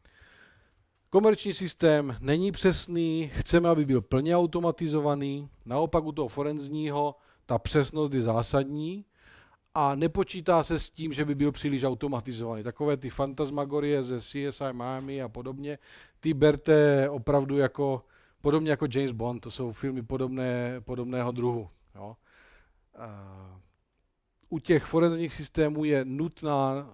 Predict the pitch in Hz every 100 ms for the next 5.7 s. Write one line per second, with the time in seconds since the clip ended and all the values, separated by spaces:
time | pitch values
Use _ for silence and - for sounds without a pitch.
0 | 120 _ _ - 165 123 113 107 120 120
1 | 156 170 160 156 147 151 131 139 135 131
2 | 127 - 131 - - _ 127 139 139 151
3 | 131 - 123 135 139 113 127 - 151 156
4 | 143 143 139 139 127 117 120 139 123 123
5 | 113 110 - 123 117 117